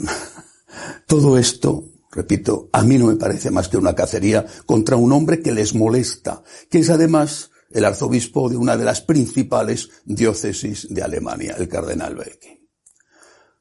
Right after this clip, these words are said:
Una cacería que no le tiene a él como pieza mayor. La pieza mayor es Benedicto dieciséis. De eso ya hemos hablado. Volveré a hablar cuando Benedicto dieciséis haga públicos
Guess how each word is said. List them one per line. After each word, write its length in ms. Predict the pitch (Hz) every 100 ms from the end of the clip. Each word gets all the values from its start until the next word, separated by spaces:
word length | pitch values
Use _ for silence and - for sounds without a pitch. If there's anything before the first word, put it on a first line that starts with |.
| _ _ _
Una 200 | 196 196
cacería 520 | 180 180 190 202 196
que 600 | 196 - 147 135 131 131
no 240 | 135 143
le 160 | 170 185
tiene 340 | 160 175 170
a 200 | 123 147
él 240 | 208 120 -
como 280 | 98 95 90
pieza 360 | 120 110 -
mayor. 560 | 107 101 123 87 - - _ _ _ _ _ _ _ _
La 140 | 90
pieza 180 | - 110
mayor 300 | 135 120 139
es 100 | 151
Benedicto 460 | 151 120 95 - -
dieciséis. 920 | 113 87 - - - - - - - _ _ _ _ - _
De 120 | 98
eso 140 | -
ya 120 | 117
hemos 260 | 107 98 -
hablado. 580 | 92 90 87 90 - - _ _ _
Volveré 420 | 104 92 92 120
a 40 |
hablar 360 | 127 117 120 127
cuando 260 | 104 90 90
Benedicto 460 | 87 87 110 120
dieciséis 500 | 104 98 98 107 107
haga 260 | - 92 87
públicos 640 | 131 139 151 147 151 -